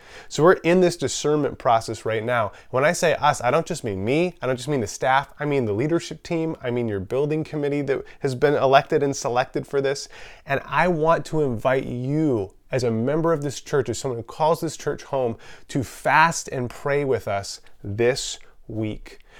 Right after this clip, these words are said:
We're gonna be praying over specific things as a church, praying for the right location facility. God, is this even where you want us to be? In the right space in the city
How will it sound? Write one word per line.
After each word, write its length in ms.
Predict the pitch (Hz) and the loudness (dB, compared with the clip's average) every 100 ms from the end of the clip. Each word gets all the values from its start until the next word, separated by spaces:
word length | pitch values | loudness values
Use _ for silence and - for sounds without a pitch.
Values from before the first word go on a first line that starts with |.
| - | -6
We're 100 | 147 | 2
gonna 100 | 185 | 4
be 100 | 175 | 4
praying 420 | - - 170 170 | 0 0 2 4
over 200 | 165 139 | 4 2
specific 760 | 123 - 107 - - 165 156 - | 0 -2 -6 -6 -4 -2 -2 -4
things 340 | 143 127 123 | -2 0 0
as 120 | 110 101 | -4 -6
a 60 | |
church, 480 | 92 120 110 - - | -8 -4 -4 -6 -4
praying 340 | 156 151 156 | 2 4 4
for 120 | 151 123 | 4 4
the 100 | 107 | 2
right 380 | 104 127 156 | 4 2 2
location 500 | 143 139 147 147 143 | 0 -2 -2 -4 -4
facility. 400 | 123 117 156 135 | -6 -4 -2 -2
God, 380 | 104 131 135 165 | -4 -6 0 2
is 80 | 135 | 2
this 200 | - - | -2 -4
even 160 | 185 185 | -2 0
where 120 | 143 | 0
you 80 | 110 | 0
want 200 | 113 113 | 0 -2
us 140 | 110 | -4
to 100 | 113 | -10
be? 440 | 101 107 139 - - - - - - - | -6 -6 -6 -8 -14 -18 -18 -18 -16 -2
In 380 | 165 - 156 165 | 0 2 4 4
the 100 | 135 | 4
right 320 | 127 180 - | 4 2 0
space 600 | - - - 147 175 - | -4 -4 0 0 0 -2
in 180 | - 156 | -4 -4
the 100 | 120 | -2
city 500 | - - 175 151 | -4 -2 0 0